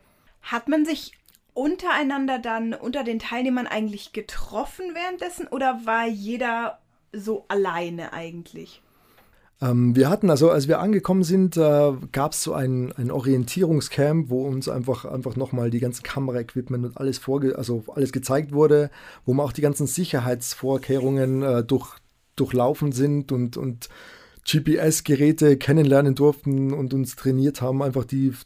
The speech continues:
Speaker 2: wie man die verwendet am besten. Und danach war's wirklich so, dass wir, wir haben uns super verstanden, wir haben uns alle, also riesen Spaß gehabt, äh, die ganze Woche. Und dann kam der Tag, wo wir ausgesetzt worden sind und, äh, jeder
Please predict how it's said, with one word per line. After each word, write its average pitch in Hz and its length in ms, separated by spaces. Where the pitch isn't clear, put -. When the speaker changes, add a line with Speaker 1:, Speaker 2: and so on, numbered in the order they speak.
Speaker 2:
wie 139 220
man 143 140
die 131 120
verwendet 139 420
am 135 100
besten. 143 420
Und 143 180
danach 147 240
war's 147 140
wirklich 151 260
so, 151 160
dass 151 180
wir, 139 320
wir 143 120
haben 156 80
uns 160 180
super 208 240
verstanden, 127 560
wir 123 80
haben 127 140
uns 127 160
alle, 135 500
also 127 200
riesen 143 300
Spaß 139 320
gehabt, 143 300
äh, 131 200
die 135 120
ganze 143 280
Woche. 143 440
Und 135 200
dann 147 240
kam 147 200
der 135 120
Tag, 135 280
wo 139 60
wir 135 140
ausgesetzt - 420
worden 123 240
sind 139 360
und, 131 340
äh, 127 240
jeder 143 640